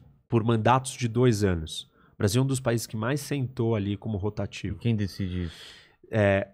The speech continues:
Speaker 1: são por regiões. Então, a América Latina tem direito a duas vagas. Aí, todo ano, sentam todos os países da América Latina e falam assim, "Ó, e aí, quem vai esse ano?" Aí a Argentina, "Vai você, Brasil." Aí o Brasil, "Ah, obrigado, na próxima vai você, <laughs> Argentina."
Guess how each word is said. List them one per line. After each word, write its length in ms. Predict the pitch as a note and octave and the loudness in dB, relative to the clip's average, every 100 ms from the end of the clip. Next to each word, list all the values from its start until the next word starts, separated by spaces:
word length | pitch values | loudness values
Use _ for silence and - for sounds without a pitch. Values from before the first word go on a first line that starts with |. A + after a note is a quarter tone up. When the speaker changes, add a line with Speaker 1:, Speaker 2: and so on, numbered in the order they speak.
| _ - | _ -10
Speaker 1:
são 220 | - A#2+ | -4 -2
por 140 | B2 | 0
regiões. 640 | A2 C3+ B2+ G#2+ E2+ - - | 2 2 2 0 -2 -8 -6
Então, 120 | A2 | -4
a 40 | A2 | 0
América 300 | B2 B2 A2+ | -2 -2 -2
Latina 340 | G#2 - B2+ | -2 0 -2
tem 160 | B2+ A#2 | -2 -2
direito 340 | G#2+ A#2 A#2 | 0 0 -2
a 40 | |
duas 380 | A2 A2 D3+ B2+ | -2 0 2 2
vagas. 560 | G#2 E2+ E2 D#2 - - _ _ _ - | 2 -2 -2 -10 -14 -20 _ _ _ -2
Aí, 220 | G2 A2 | 0 2
todo 300 | C3 C3+ C3 | 2 4 4
ano, 140 | A#2 | 4
sentam 340 | A#2+ A#2 A2 A2 | 2 -2 -2 -4
todos 200 | A2 A2 | -4 -4
os 40 | |
países 200 | - G2+ | -4 -4
da 60 | G2+ | -4
América 320 | G2+ A2 A2+ | -6 -6 -2
Latina 640 | A#2+ B2 - C3+ C#3+ D3 - _ - | -2 -4 -6 -4 -4 -6 -8 _ -14
e 60 | |
falam 200 | C3 B2 | -6 -4
assim, 220 | A2+ - C#3 | -4 -6 -10
"Ó, 360 | F#3+ G3+ F3 C#3 - _ _ _ - | -8 -8 -8 -12 -18 _ _ _ -6
e 60 | |
aí, 220 | G3 F#3+ | -4 -4
quem 180 | - F#3 | -6 -8
vai 160 | F3+ F3 | -6 -8
esse 200 | E3+ D3+ | -8 -10
ano?" 520 | E3 E3+ D#3 C3 C3 | -8 -8 -6 -6 -4
Aí 120 | C3+ | -4
a 40 | D3 | -6
Argentina, 420 | D3 C#3+ D3 D3 | -8 -12 -10 -10
"Vai 200 | - F#4 | -6 -6
você, 520 | E4+ - F4 F4+ E4 | -6 -6 -6 -4 -4
Brasil." 420 | B3 D3 C3+ B2+ - - - | -4 -4 -2 -6 -8 -16 -10
Aí 40 | |
o 40 | D#3 | -6
Brasil, 220 | F3 C4+ | -4 -4
"Ah, 100 | F4+ | -4
obrigado, 640 | D4 B3+ D4+ E4+ D#4+ G#3+ | -6 -4 -2 -4 -6 -6
na 80 | G3 | 0
próxima 380 | - D4+ - D#4+ | 4 4 2 0
vai 120 | E4+ | 0
você, 320 | F#4 E4+ F#4 B3 | 0 -2 0 0
<laughs> 220 | E4+ D#4+ | 0 -2
Argentina." 520 | C3+ C3+ C3 - F#3 | -2 -2 -2 -2 -4